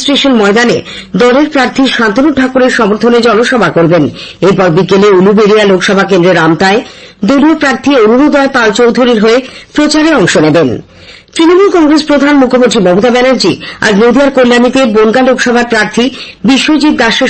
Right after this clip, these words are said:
সমর্থনে জনসভা করবেন। হুগলির শ্রীরামপুরে দলীয় প্রার্থী কল্যাণ বন্দ্যোপাধ্যায়ের সমর্থনে তার আরও একটি জনসভার কর্মসূচি রয়েছে। তৃণমূল কংগ্রেসের সাধারণ সম্পাদক অভিষেক বন্দ্যোপাধ্যায় আজ দুটি জনসভা করবেন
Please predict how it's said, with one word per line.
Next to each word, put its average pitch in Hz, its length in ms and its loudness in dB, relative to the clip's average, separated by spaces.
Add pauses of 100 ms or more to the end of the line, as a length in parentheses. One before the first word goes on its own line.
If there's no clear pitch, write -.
সমর্থনে 202 480 0
জনসভা 185 460 0
করবেন। 202 240 2 (400)
হুগলির 302 400 2
শ্রীরামপুরে 262 540 0 (120)
দলীয় 233 320 2
প্রার্থী 262 280 -2 (120)
কল্যাণ 233 380 2
বন্দ্যোপাধ্যায়ের 220 600 0
সমর্থনে 202 460 0 (400)
তার 233 200 0
আরও 226 200 0
একটি 285 140 -4 (100)
জনসভার 233 520 0
কর্মসূচি 233 500 0
রয়েছে। 160 360 2 (600)
তৃণমূল 320 400 2
কংগ্রেসের 269 460 0
সাধারণ 254 380 0
সম্পাদক 247 340 0 (100)
অভিষেক 226 260 0 (100)
বন্দ্যোপাধ্যায় 202 560 0 (300)
আজ 220 140 -2 (100)
দুটি 254 180 2 (100)
জনসভা 202 500 0
করবেন 214 260 0